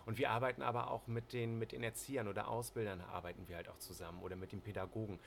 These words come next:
Einfach um denen auch Werkzeuge zu geben oder die Möglichkeit geben, in Zukunft damit einfacher umzugehen, falls dann sowas kommt wie, auf dem Schulhof wird jemand angepöbelt, der als Schwuchtel bezeichnet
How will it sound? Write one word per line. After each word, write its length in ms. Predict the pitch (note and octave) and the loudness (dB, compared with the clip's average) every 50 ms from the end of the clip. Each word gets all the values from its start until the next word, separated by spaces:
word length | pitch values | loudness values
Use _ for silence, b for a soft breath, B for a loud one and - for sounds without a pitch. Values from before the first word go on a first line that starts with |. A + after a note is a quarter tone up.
| B B B | B B B
Einfach 280 | B A2+ G#2+ - G#2+ - | B 2 2 0 0 -2
um 200 | G#2+ G#2 G#2 F#2 | 0 0 0 2
denen 260 | A2+ A2 A2+ B2 C3+ | 2 2 2 2 2
auch 220 | A#2 A2+ - - | 0 -2 -2 2
Werkzeuge 500 | A2 A2 A2+ - - - A#2+ A#2 A2+ A#2 | 2 2 2 0 -2 0 0 0 0 -2
zu 140 | A#2 - A#2+ | -4 -6 -6
geben 220 | A2 A2+ A#2+ A#2 | -4 -2 0 0
oder 160 | A2 G#2+ G#2+ G2+ | 2 0 0 0
die 80 | G#2 | 0
Möglichkeit 500 | G#2 G#2 G#2 - G#2 - - A2 G#2+ - | -2 -2 -2 -4 -6 -6 -4 -4 -4 -4
geben, 220 | - A#2 A2+ A2+ - | -4 -4 -4 -4 -4
in 80 | A2 | -6
Zukunft 460 | - - - A#2 A#2 A#2+ A2+ A2 - | -6 -6 -6 -4 -2 -2 -2 -2 -2
damit 240 | A#2 G#2 G#2+ G#2+ - - | -2 -2 -2 -2 -2 -2
einfacher 340 | A2+ G#2+ - G2+ G2+ G#2 | -4 -4 -4 -4 -6 -4
umzugehen, 500 | A2 B2+ D3+ D3 - F3+ D#3+ A#2 G2+ G2 | -4 -4 -4 -2 -2 -2 0 0 0 -2
falls 440 | - - F#2 F#2 F#2 - - - - - | -2 -4 -4 -4 -2 -4 -4 -8 -6 -2
dann 220 | - G2+ G2+ G2+ | -2 0 0 0
sowas 420 | F#2 G2 F#2 G2+ F#2+ - - - - - - A#2 A2+ A2 G#2 F#2+ A#2 A#2 G2 - - - | -2 -2 -2 -2 -2 -4 -6 -12 -14 -14 -12 -12 -12 -12 -12 -14 -14 -14 -14 -14 -10 -4
kommt 260 | - G#2+ G#2+ G#2 G2+ - - | 0 0 2 0 0 -4 -4
wie, 240 | G#2 G2 G#2 G2+ - - - - D#2 - - - | -4 -4 -4 -4 -6 -10 -14 -14 -14 -14 -10 -6
auf 140 | - G2 - | -6 -6 -6
dem 80 | G2+ | -6
Schulhof 340 | - - A2+ A2 G#2 F#2+ - | -8 -6 -4 -4 -6 -6 -6
wird 120 | A2 - - | -10 -10 -8
jemand 260 | A2 G#2+ G#2 G2+ G2+ | -6 -4 -4 -4 -4
angepöbelt, 640 | - G#2 G2+ G2+ - - A2+ G#2 F#2+ G2+ G2 F#2 - - - - | -4 -6 -6 -6 -6 -4 -4 -2 -2 -2 -4 -4 -8 -12 -6 -2
der 320 | G#2 G2+ G2 G2 - - - - - - - A2 - - | 0 0 0 0 -2 -4 -10 -14 -16 -14 -14 -12 -10 -6
als 140 | G#2 G2 - | -6 -6 -6
Schwuchtel 320 | - - A#2 - - A2+ F#2 | -6 -8 -8 -6 -4 -4 -4
bezeichnet 460 | G2+ F#2 - G#2+ G2+ F#2 F2+ G#2+ | -4 -4 -4 -4 -4 -2 -4 -6